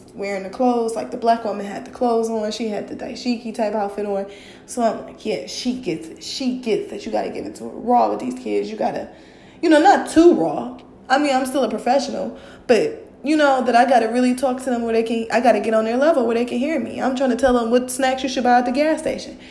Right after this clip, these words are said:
Instead of the fucking Flamin' Hot Cheetos, I was trying to orange with a banana.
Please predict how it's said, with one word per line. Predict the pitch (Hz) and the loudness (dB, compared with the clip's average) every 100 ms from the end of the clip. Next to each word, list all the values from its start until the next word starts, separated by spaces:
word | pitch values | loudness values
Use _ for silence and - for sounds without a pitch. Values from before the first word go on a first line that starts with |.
| - - | -20 -12
Instead | 240 285 | 4 6
of | 294 | 6
the | 262 | 4
fucking | 269 269 262 | 4 0 0
Flamin' | 269 269 254 | 0 2 2
Hot | 262 | 0
Cheetos, | 254 320 277 240 | 2 2 2 2
I | |
was | 254 | 0
trying | - 262 | 2 2
to | 247 247 | 4 4
orange | 262 254 | 4 4
with | 247 | 2
a | |
banana. | 254 277 262 - | 2 2 0 -2